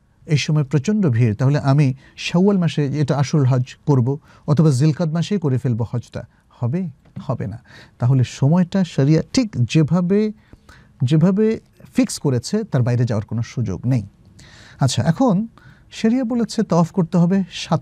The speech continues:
চক্কর। আপনি যদি বলেন যে, "না, আমরা পাঁচ চক্কর করব, দুই চক্কর পারবো না, শরীরে কুলায় না।" অথবা কেউ যদি বলে, "না, আমি তো তাগড়া জওয়ান, আমি দশ চক্কর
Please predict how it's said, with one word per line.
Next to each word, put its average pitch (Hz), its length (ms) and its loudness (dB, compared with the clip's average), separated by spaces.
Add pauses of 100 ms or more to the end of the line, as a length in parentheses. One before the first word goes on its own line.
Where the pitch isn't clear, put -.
চক্কর। - 360 -8 (1200)
আপনি 202 220 2
যদি 196 160 4
বলেন 196 220 2
যে, 185 100 2
"না, 135 80 2
আমরা 139 220 0
পাঁচ 175 300 0
চক্কর 131 340 0
করব, 131 400 0
দুই 143 200 2
চক্কর 151 300 -2
পারবো 135 260 2
না, 87 120 -6 (280)
শরীরে 139 340 0
কুলায় 135 300 2
না।" 95 120 -8 (800)
অথবা 202 260 2
কেউ 226 140 2
যদি 208 180 4
বলে, 196 240 4
"না, 190 140 4
আমি 170 140 2
তো 185 100 2
তাগড়া 170 400 2
জওয়ান, 131 420 0 (920)
আমি 151 420 2 (120)
দশ 147 400 0
চক্কর 143 420 -4